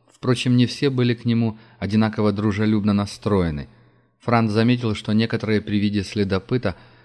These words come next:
отворачиваются в сторону, а угрюмый тип с плоским лицом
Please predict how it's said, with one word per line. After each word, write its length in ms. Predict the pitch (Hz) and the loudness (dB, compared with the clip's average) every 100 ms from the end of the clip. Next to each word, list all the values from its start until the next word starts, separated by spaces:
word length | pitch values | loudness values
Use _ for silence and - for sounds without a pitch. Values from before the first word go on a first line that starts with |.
| _ | _
отворачиваются 800 | - - 113 123 - 123 120 123 | -8 0 2 2 0 0 0 -4
в 60 | 113 | -6
сторону, 500 | - 123 98 80 69 - _ _ | -4 -2 0 -2 -6 -14 _ _
а 120 | - 92 | -4 -2
угрюмый 460 | 101 101 107 101 | 0 2 4 4
тип 320 | 92 - 107 | 0 -2 -4
с 100 | - | -6
плоским 520 | - 101 98 - 101 95 | -8 -2 -2 -2 -2 0
лицом 480 | 92 - 127 127 | -2 -4 -2 -2